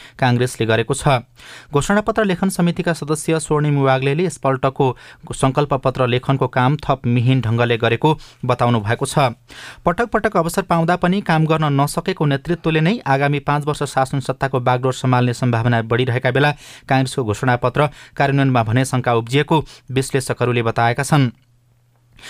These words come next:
तत्कालीन प्रधानमन्त्री गिरिजाप्रसाद कोइरालाका राजनीतिक सल्लाहकार रहेर काम गरिसक्नुभएका प्राध्यापक कृष्ण खनाल दुई हजार अडचालिस यता काङ्ग्रेसका सबै घोषणापत्रप्रति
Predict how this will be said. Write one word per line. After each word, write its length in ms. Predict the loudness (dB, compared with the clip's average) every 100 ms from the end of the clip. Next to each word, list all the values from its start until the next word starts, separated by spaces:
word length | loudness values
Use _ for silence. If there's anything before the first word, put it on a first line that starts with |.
| -8 -4
तत्कालीन 360 | 0 0 0
प्रधानमन्त्री 480 | 0 0 2 2 0
गिरिजाप्रसाद 540 | -2 -2 -2 -2 -4 -2
कोइरालाका 420 | -2 0 0 0
राजनीतिक 420 | 0 0 -2 -4
सल्लाहकार 520 | -2 -2 -2 0 0
रहेर 240 | 0 0 0
काम 260 | 0 0
गरिसक्नुभएका 800 | 0 -2 -4 -4 -2 -2 0 0 -2 -10 -20 -4
प्राध्यापक 500 | -2 0 0 0 -4
कृष्ण 280 | -4 -2 -2
खनाल 280 | 0 0 0 -2 -16 -4
दुई 60 | 0
हजार 180 | 0 0
अडचालिस 440 | -2 0 -2 -2
यता 140 | -2 -2
काङ्ग्रेसका 420 | 0 0 -2 -4
सबै 240 | -2 -2
घोषणापत्रप्रति 880 | -2 -2 0 0 0 -2 -2 0 0